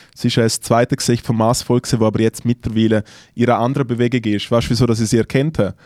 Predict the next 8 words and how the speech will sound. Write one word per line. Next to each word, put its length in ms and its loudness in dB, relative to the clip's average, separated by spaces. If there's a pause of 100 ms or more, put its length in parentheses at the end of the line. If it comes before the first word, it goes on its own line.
(200)
Weil 440 2
sie 160 0
keine 200 0
Maske 580 0
im 180 2
Bus 320 0
sagen 380 2
hat. 200 2